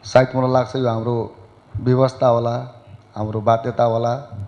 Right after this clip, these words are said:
ना आठ ख एकाउन्न तेत्तिस नम्बरको टिप्परमा लिनुपर्ने अवस्था सिर्जना भएछ र त्यो टिप्परमा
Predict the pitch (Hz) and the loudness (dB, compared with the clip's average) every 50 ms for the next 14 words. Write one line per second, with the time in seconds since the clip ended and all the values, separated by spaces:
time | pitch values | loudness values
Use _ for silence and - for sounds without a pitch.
0 | - - - - - - - - - - - - _ _ - - - - - - | -14 -18 -20 -20 -20 -20 -20 -20 -20 -20 -20 -20 _ _ -20 -20 -20 -20 -20 -20
1 | - - - - - _ - - - _ _ - - - - - - - - - | -20 -20 -20 -20 -20 _ -20 -20 -20 _ _ -20 -20 -20 -20 -20 -20 -20 -20 -20
2 | - - - - - - - _ _ - - _ - - - - - - - - | -20 -20 -20 -20 -20 -20 -20 _ _ -20 -20 _ -20 -20 -20 -20 -20 -20 -20 -20
3 | - - - _ - - - - - - - - - _ _ _ _ - _ _ | -20 -20 -20 _ -20 -20 -20 -20 -20 -20 -20 -20 -20 _ _ _ _ -20 _ _
4 | _ - - 120 131 143 147 147 143 139 - 135 143 151 147 - - - 127 135 | _ 0 4 6 6 8 6 6 2 2 2 4 4 4 4 2 -2 -2 2 4
5 | 135 131 123 113 - - - - - - - 135 - - 151 151 151 151 147 - | 4 4 4 2 -2 -8 -16 -20 -10 -6 -6 0 2 4 4 4 4 0 -2 0
6 | - 139 135 - - 147 - - 143 143 139 131 131 123 131 120 - - 165 160 | 2 2 2 2 -2 -6 -4 -2 -2 -2 -2 -2 -4 -4 -6 -8 -6 -4 -4 -4
7 | - - 175 160 151 147 139 135 131 127 123 110 120 120 117 120 120 120 107 - | 0 0 0 2 2 2 2 0 -2 -4 -4 -4 -4 -4 -4 -6 -8 -8 -10 -12
8 | - - - - - - - - - - _ - 117 127 123 120 113 - 123 113 | -14 -20 -20 -20 -20 -20 -20 -20 -20 -14 _ 0 0 2 2 0 -2 -2 -4 -4
9 | - 123 117 107 110 110 110 104 101 107 107 104 - 117 113 135 147 - - - | -4 -4 -4 -4 -4 -4 -2 -2 0 0 -2 -2 -2 -4 -4 -4 -6 -10 -16 -18
10 | - - - - - - - - - - - - - - - - - - - - | -18 -20 -20 -20 -20 -20 -20 -20 -20 -20 -20 -20 -20 -20 -20 -20 -20 -20 -20 -20
11 | - - - - - - - - - - - - - - - - 98 - - - | -20 -20 -20 -20 -20 -20 -20 -20 -20 -20 -20 -20 -20 -20 -16 -14 -12 -10 -10 -10
12 | - - - - - - - - - - - - - - - - - - - - | -12 -14 -18 -20 -20 -20 -20 -20 -20 -20 -20 -20 -20 -20 -20 -20 -14 -4 0 2
13 | 131 131 - 156 151 143 - - 156 147 156 156 151 147 147 147 147 143 | 2 2 2 0 0 0 0 0 0 2 2 2 2 2 2 2 2 2